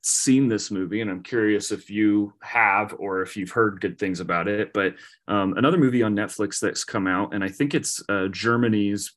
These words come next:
um, film that they're gonna enter into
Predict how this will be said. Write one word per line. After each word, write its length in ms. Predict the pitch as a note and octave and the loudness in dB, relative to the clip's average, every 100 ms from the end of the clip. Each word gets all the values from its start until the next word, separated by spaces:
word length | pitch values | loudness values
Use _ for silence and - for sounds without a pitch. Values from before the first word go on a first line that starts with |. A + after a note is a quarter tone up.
| - | -10
um, 520 | G2 F2+ F2 F2 F2 _ _ _ _ _ _ | -6 -4 -4 -4 -6 _ _ _ _ _ _
film 240 | - G#2+ | 0 2
that 120 | G#2 | 0
they're 120 | G2 F#2+ | -2 -2
gonna 160 | G#2 - | -4 -4
enter 320 | F2+ F2+ F#2 | -6 -4 -4
into 720 | - F2 F2 F#2 F2 E2+ E2 | -2 -4 -4 -2 -2 -2 -4